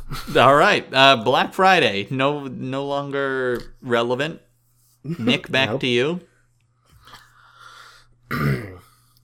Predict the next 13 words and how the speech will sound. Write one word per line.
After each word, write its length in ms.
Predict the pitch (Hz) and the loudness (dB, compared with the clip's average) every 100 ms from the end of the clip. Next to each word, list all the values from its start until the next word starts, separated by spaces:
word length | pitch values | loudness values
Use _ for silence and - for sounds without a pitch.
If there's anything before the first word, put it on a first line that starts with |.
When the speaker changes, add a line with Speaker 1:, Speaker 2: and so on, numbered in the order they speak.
| _ _ 110 | _ _ -4
Speaker 1:
Um, 840 | 113 113 113 113 113 110 110 - _ _ _ _ _ _ _ _ | 0 4 4 4 4 0 -2 -8 _ _ _ _ _ _ _ _
so 840 | - 131 120 120 120 117 117 113 - - _ _ _ _ _ _ _ _ _ _ _ _ _ _ _ _ _ _ _ _ _ _ _ _ - | -10 -4 -2 0 0 0 0 0 -2 -14 _ _ _ _ _ _ _ _ _ _ _ _ _ _ _ _ _ _ _ _ _ _ _ _ -16
I 220 | 101 110 | -10 -4
was 200 | 151 165 | -4 -4
working 880 | 135 107 101 - 101 95 98 123 - _ _ _ _ _ _ _ _ _ _ _ _ | -2 0 -2 -6 -12 -10 -8 -10 -12 _ _ _ _ _ _ _ _ _ _ _ _
and 280 | - 98 95 | -12 -10 -8
we 200 | 101 101 | -6 -6
were 140 | 117 147 | -4 -6
driving 1000 | 151 110 90 87 92 95 101 92 101 120 _ - | -6 -8 -4 -4 -4 -6 -10 -10 -10 -12 _ -12
in 160 | 107 110 | -8 -6
the 100 | 147 | -6
work 420 | 135 101 95 _ | -4 -6 -6 _
truck, 540 | - 98 90 98 - | -10 -6 -4 -6 -12